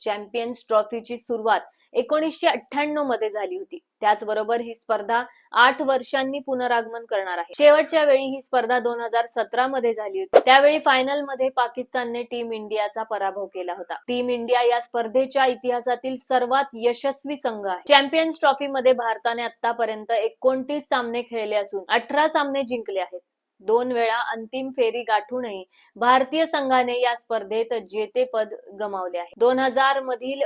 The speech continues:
भारतीय संघाचा न्यूझीलंड कडून पराभव झाला होता, तर गेल्या वेळी पाकिस्तानचा पराभव झाला होता. आयसीसी ने दोन हजार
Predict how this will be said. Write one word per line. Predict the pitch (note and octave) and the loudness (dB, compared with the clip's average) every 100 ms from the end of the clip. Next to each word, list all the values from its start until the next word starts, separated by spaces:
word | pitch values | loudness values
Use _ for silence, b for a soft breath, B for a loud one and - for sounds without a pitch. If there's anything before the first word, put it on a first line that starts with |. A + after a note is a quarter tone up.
| G#3 | -4
भारतीय | A#3+ A3 - C4 C4+ | -4 -4 -6 -2 -2
संघाचा | C4+ A#3+ A#3 A#3 B3+ | 0 -2 -2 0 -2
न्यूझीलंड | B3 A#3 A#3+ A3 C#4+ D4 D4 | -2 -4 -6 -6 -4 -4 -2
कडून | B3+ G#3+ A#3 | -2 -2 -2
पराभव | A#3 G#3 G#3 A3 | -2 0 0 -4
झाला | G3+ G3+ F#3 | -6 -6 -4
होता, | F#3 G3 G#3+ C4+ | -4 -6 -2 2
तर | C#4 | 2
गेल्या | B3+ C#4 D4+ D#4 | 2 4 4 6
वेळी | D#4 D#4+ | 4 4
पाकिस्तानचा | C#4+ B3+ - C#4+ - D4 C#4 | 0 0 -2 -6 -4 -4 -4
पराभव | C4 A3+ G3+ G3+ F#3+ | -2 0 0 -2 -6
झाला | G3 F3 | -8 -14
होता. | F3 F3 - _ | -12 -14 -14 _
आयसीसी | G#3 A#3 C#4 C#4+ D4 | 0 0 0 -4 -2
ने | C4+ C4+ | -2 0
दोन | B3+ A#3+ | 0 0
हजार | A#3+ B3+ | 0 0